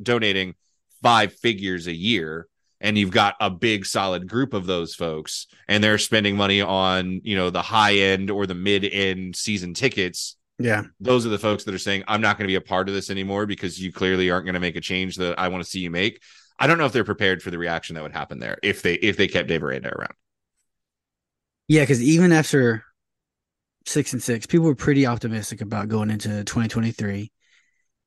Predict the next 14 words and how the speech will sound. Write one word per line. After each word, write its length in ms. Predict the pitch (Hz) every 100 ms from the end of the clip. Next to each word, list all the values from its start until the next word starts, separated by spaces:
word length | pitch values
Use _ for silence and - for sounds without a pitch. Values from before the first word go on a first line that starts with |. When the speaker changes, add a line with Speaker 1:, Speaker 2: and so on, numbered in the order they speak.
| -
Speaker 2:
And 180 | 123
you 100 | 143
can 160 | 156 131
see 640 | - - 143 131 120 117 - _
as 260 | 120 127 123
the 80 | 117
season's 480 | - 123 117 107
gone 220 | 104 113 110
on, 460 | 113 107 104 104 - _ _ _ _ _ _ _ _ _ _ _ -
obviously 680 | 143 143 123 - 107 98 - -
the 120 | 117
enthusiasm 640 | 113 131 120 113 107 104
has 360 | 104 98 107 - _ _ _ -
diminished. 580 | 110 110 104 101 -